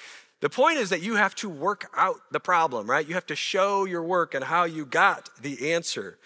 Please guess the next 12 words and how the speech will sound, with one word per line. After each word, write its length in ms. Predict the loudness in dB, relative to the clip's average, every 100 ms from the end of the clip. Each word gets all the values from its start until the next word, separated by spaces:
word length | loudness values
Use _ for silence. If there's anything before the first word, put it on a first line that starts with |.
| -20 -20
<laughs> 240 | -12 -2
And 160 | -2 0
so, 480 | 0 2 4 2 0
um, 420 | -2 -2 -6 -14 -20 -20 -20 _ _ _ _
this 160 | -2 0
is 120 | 0
the 120 | 0
word 360 | 2 2 2 0
used 380 | 0 0 -2 -2
in 180 | -2 0
verse 280 | -2 -2
twelve, 580 | -4 -2 -2 -4 -8 -16